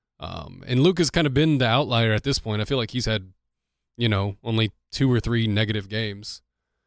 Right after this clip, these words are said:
Um, but in, honestly, like, this team, okay, the lineup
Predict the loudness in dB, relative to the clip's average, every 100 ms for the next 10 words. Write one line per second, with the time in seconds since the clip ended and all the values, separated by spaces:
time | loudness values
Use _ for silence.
0 | _ _ -2 2 2 0 -4 -12 _ 0
1 | 0 -2 _ _ _ _ _ _ _ -2
2 | 0 2 -2 -8 _ _ _ _ _ -4
3 | 2 2 4 4 4 0 0 -4 0 2
4 | 4 2 0 -6 _ _ _ _ _ -4
5 | -2 2 4 4 2